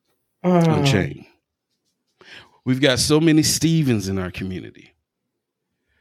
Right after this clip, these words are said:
Speaker 2: whether it's in our families, whether it's our friends, whether it's professionally.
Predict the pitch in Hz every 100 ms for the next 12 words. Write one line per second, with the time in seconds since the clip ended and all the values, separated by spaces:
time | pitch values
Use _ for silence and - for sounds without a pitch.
0 | _ _ 104 117 107 104 101 95 107 95
1 | 87 - 113 113 113 113 123 - - -
2 | _ _ _ _ _ _ _ _ _ _
3 | _ _ - 98 98 90 - 80 - -
4 | 104 101 101 104 110 - - - _ _
5 | _ _ _ _ _ _ _ _ _ _
6 | _ _ 95 98 90 92 90 90 85 87
7 | - - _ - 101 - 101 - 107 110
8 | 117 117 120 120